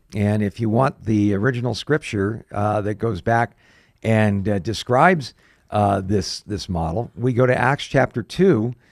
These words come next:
and, uh, verse forty-two. After the three thousand men, not counting women and children, saved at Pentecost and baptized, it says they, uh, were continuing steadfastly in the apostles' doctrine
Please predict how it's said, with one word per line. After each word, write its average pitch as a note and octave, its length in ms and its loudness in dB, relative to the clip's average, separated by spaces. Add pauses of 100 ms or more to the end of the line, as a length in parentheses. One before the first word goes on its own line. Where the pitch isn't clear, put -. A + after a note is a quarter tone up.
(360)
and, B2 340 2
uh, A#2+ 160 2
verse A#2+ 260 0
forty-two. D3+ 520 -2
After A2 420 -4
the G#2 100 -6
three A#2+ 280 -2
thousand B2 440 0
men, G2+ 200 2
not G2+ 200 -4
counting G#2 280 -2
women G#2+ 180 -2
and G2+ 100 -4
children, G2+ 400 -6 (340)
saved A#2+ 500 4
at B2+ 240 -4
Pentecost A2 600 -2
and B2 120 -6
baptized, G2+ 580 -4
it A2 80 -10
says G#2+ 320 -6
they, G#2 400 -4
uh, G2+ 380 -4
were G2+ 180 -6
continuing C3 720 -6
steadfastly C#3 960 -2 (840)
in G#2+ 40 -4
the A2 100 0
apostles' G#2+ 540 -2
doctrine G#2+ 480 -2